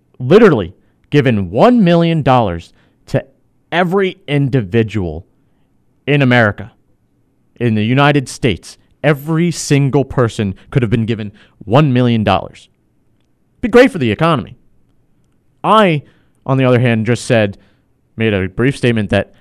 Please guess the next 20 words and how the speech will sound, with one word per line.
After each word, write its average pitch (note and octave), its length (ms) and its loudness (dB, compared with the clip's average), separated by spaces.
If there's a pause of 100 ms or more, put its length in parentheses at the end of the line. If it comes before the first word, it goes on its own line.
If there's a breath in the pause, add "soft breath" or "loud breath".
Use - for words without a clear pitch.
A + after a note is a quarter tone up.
(120)
not B2 460 -2
everyone D3 640 0 (1200)
in D3 160 2
the C3+ 80 0
United A2+ 420 0
States - 520 -2
should - 280 2
have D3 340 2
a B2+ 60 2
million G2 340 0
dollars. E2+ 440 -6 (1700)
But A#3+ 400 2 (720)
it's F#3 140 0
a F3+ 60 2
fact A3 360 0
out B2 200 -6
there - 240 -20 (420)
that E3 300 0 (400 soft breath)
these G#3+ 360 0 (1200 soft breath)
billionaires, F#3+ 800 2